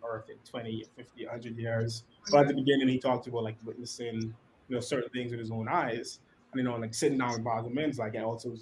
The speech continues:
Speaker 1: you know, heard and seen the same thing. Like, he talked
Speaker 2: Yeah.
Speaker 1: about, like, witnessing a decline of biodiversity with his own eyes. Um,
Speaker 2: Yeah.
Speaker 1: I think Basil is ninety-four now. I think he just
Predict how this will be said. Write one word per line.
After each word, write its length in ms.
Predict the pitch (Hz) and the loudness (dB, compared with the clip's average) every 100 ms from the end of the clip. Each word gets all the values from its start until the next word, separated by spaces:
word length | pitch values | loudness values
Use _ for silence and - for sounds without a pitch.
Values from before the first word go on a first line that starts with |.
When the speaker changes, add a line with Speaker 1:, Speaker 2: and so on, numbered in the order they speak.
| - | -12
Speaker 1:
you 80 | 127 | -10
know, 120 | 117 - - - | -10 -12 -20 -8
heard 240 | 135 127 | -2 -2
and 100 | 123 | -2
seen 220 | 110 135 123 | -4 -2 -2
the 60 | |
same 280 | 113 147 131 | -2 -2 -2
thing. 280 | - 226 151 | 0 0 0
Like, 140 | 113 | -2
he 140 | 120 120 - | -6 -10 -6
talked 300 | 135 131 226 | -2 0 0
Speaker 2:
Yeah. 60 | |
Speaker 1:
about, 180 | 113 107 110 - _ _ _ _ | -4 -6 -8 -16 _ _ _ _
like, 80 | 120 | -10
witnessing 420 | 113 120 127 123 117 | -6 -4 -4 -4 -4
a 40 | |
decline 440 | 113 110 - 120 113 | -4 -6 -6 -4 -4
of 100 | 113 | -4
biodiversity 680 | 113 110 110 110 110 107 113 | -2 -2 -4 -6 -8 -8 -8
with 120 | 110 | -4
his 160 | 113 110 | -4 -6
own 180 | 107 107 | -6 -4
eyes. 460 | 123 - - - - _ - - | -4 -4 -12 -18 -20 _ -20 -6
Um, 160 | 123 117 | -2 0
Speaker 2:
Yeah. 100 | - | 0
Speaker 1:
I 40 | |
think 180 | 123 117 | 0 0
Basil 260 | 113 117 113 | 0 0 0
is 80 | |
ninety-four 560 | 110 117 110 113 190 135 | 0 0 -2 4 6 6
now. 360 | 110 104 113 - | 2 -2 -6 -6
I 40 | |
think 120 | 113 113 | -8 -6
he 60 | |
just 240 | 110 110 | -6 -8